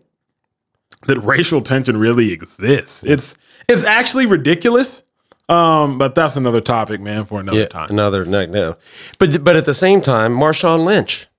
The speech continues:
Speaker 2: sits. No, it, it was, it was like one little blip, one little story. Nobody, nobody's kicking him out of the league. Nobody's,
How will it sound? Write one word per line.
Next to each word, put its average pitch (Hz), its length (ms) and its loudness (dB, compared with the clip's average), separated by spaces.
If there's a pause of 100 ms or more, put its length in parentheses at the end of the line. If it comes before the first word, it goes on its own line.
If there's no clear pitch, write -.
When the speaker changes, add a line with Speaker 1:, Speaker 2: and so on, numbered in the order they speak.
(260)
Speaker 2:
sits. - 560 -2 (960)
No, - 60 2 (280)
it, 139 240 -2 (460)
it 196 100 4
was, 214 140 0
it 220 140 -4
was 214 100 2
like 214 140 4
one 220 240 4
little 220 120 4
blip, 226 400 0 (200)
one 175 120 2
little 196 120 4
story. 214 360 2 (1160)
Nobody, 170 180 4
nobody's 175 320 2
kicking 151 320 -2
him 180 160 2
out 170 160 4
of 127 60 2
the 127 80 2
league. 143 240 2
Nobody's, 156 500 0